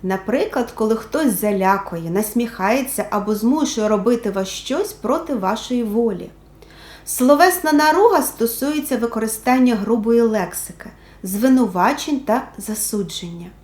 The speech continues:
Фізичне насильство — це коли вам завдають фізичної шкоди, наприклад, б'ють чи штовхають. Небажані сексуальні дії є сексуальним насильством.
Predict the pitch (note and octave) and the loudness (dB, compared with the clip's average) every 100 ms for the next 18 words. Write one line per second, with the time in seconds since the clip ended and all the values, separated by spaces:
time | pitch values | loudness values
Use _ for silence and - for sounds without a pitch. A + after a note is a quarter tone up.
0 | - - - - - - D#4+ E4 C#5+ G#4+ | -20 -20 -20 -20 -20 -6 0 2 4 4
1 | F#4+ F4 F4 F4 F4 - D4 C4+ C4 C#4+ | 6 6 4 2 2 0 -4 -2 -2 0
2 | C#4 B3+ C4 D4 A#3+ A3 F#3 G#3 G3 B3+ | 2 2 4 4 2 0 2 0 0 -2
3 | - G#3+ G3 A3+ - C4 B3+ - - G#3+ | -2 -2 -2 -2 -2 -2 -2 -6 -8 -6
4 | E3+ D#3+ E3 - - - F3+ F3+ G3+ G#3 | -4 -6 -14 -18 -16 -6 -4 0 -2 0
5 | F#3+ E3 E3 F3 A#3 C#4+ - - G#3+ G#3+ | -4 -4 -8 -2 -2 -4 -12 -6 -6 -4
6 | - D4 - F#3 D#3 - - - - - | -6 -6 -4 -6 -6 -10 -16 -20 -20 -20
7 | - - - - G3+ B3+ A#3 C#4 B3 G3+ | -20 -20 -20 -4 0 2 4 4 4 2
8 | G3 G3 G3+ - A3 G#3+ G3+ G3 F3+ C#4 | -2 -4 -8 -4 0 2 2 0 -2 0
9 | F#4+ G4 F3+ F#3 D#4+ - B3 - B3+ B3 | 4 4 2 0 0 -2 -4 -2 0 2
10 | C4+ A3+ F3+ F3 E3 F3+ E3 E3 - - | 4 2 0 -4 -6 -8 -8 -10 -14 -16